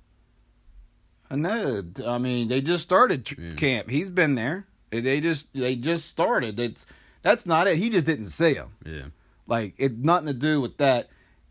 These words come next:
Speaker 1: But guess who he threw it to?
Speaker 2: Cole Turner.
Speaker 1: Yes.
Speaker 2: <laughs>
Speaker 1: Why did he throw it to Cole Turner?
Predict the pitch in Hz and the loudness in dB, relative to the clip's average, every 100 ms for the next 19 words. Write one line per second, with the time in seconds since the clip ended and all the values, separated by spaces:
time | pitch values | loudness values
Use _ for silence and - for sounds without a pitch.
0 | _ - 196 254 254 247 220 226 190 127 | _ 0 2 4 2 2 0 2 2 2
1 | 113 73 - _ _ _ _ _ _ _ | -2 -4 -8 _ _ _ _ _ _ _
2 | _ _ 85 80 82 92 95 - _ _ | _ _ -12 -10 -10 -10 -12 -16 _ _
3 | - - - _ _ _ - - _ - | -20 -20 -20 _ _ _ -20 -20 _ -12
4 | - - - 117 147 165 135 95 - - | -12 -12 -4 4 8 8 8 2 -8 -18
5 | - 95 98 - _ - 127 180 196 - | -18 -16 -16 -18 _ -6 6 8 8 6
6 | 196 170 175 170 180 180 127 87 | 2 2 0 2 4 4 2 -4